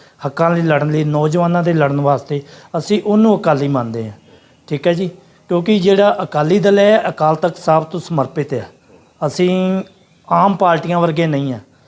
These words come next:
ਸਾਡਾ ਜਿਹੜਾ ਇਸ਼ਟ ਆ, ਉਹ ਅਕਾਲ ਤਖਤ ਸਾਹਿਬ ਹੈ,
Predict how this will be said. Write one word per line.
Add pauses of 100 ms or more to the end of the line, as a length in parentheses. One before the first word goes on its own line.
(180)
ਸਾਡਾ
ਜਿਹੜਾ
ਇਸ਼ਟ
ਆ,
ਉਹ
ਅਕਾਲ
ਤਖਤ
ਸਾਹਿਬ
ਹੈ,